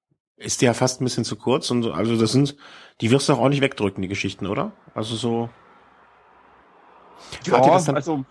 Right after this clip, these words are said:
Speaker 1: Fahrt ihr das dann als Verein richtig so zusammen? Also fahrt ihr dann im Verbund, wollt ihr das machen? Oder fährt da wirklich jeder dann auf seine Kappe? Oder bildet ihr Gruppen untereinander, so eine schnelle Gruppe, mittelschwer, schnell und so weiter?
Speaker 2: Bei dem ersten Rennen sind wir nicht mehr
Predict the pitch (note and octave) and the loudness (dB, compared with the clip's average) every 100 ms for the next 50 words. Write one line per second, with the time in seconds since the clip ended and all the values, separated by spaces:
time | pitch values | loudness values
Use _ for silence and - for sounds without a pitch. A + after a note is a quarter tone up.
0 | _ - - C#3 D#3+ D3 D3+ B2+ - - | _ -20 -4 0 2 2 2 0 -2 -2
1 | A2+ E3+ E3 - - C#3 C3+ A2 A#2 G3 | 0 0 -2 -4 -2 0 0 2 2 2
2 | F3 C#3+ C#3+ D3+ D3 C3 B2 A#2 G2 A2+ | 2 0 2 2 2 0 0 -2 0 2
3 | G3+ B3 F#3 F3+ F#3+ F3+ F3+ E3+ D3+ - | 2 0 0 2 2 0 0 2 2 2
4 | D3+ C#3 C#3+ B2+ C#3 C3+ C3 A#2 A#2+ A#2+ | 2 0 -2 0 2 4 2 0 0 0
5 | - C#3+ D3 B2+ A2+ A#2+ A#2 A2+ A#2 B2+ | -2 0 2 2 4 4 4 0 -6 0
6 | B2+ G2+ F#2+ G#2+ A#2+ A#2 C#3 C3+ B2 B2 | 2 2 0 -2 -2 0 2 2 2 2
7 | A#2+ A2 A2+ G#2+ - B2+ B2+ A#2+ A#2+ A2+ | 2 2 2 2 2 2 2 0 0 0
8 | A#2 B2 - A2+ G#2+ G#2+ A2 E2+ G2+ F#2+ | 0 -2 0 0 0 0 -2 -2 -4 -2
9 | F#2 F#2+ - _ _ _ _ _ _ _ | -4 -6 -12 _ _ _ _ _ _ _
10 | _ _ _ _ _ _ _ - - - | _ _ _ _ _ _ _ -20 -18 -18
11 | - - - C3+ B2+ F#3+ - E3+ E3 E3+ | -20 -18 0 0 2 0 0 2 4 2
12 | - D#3 D3+ E3+ - C#3 D3 A2+ | 2 4 4 4 4 4 4 0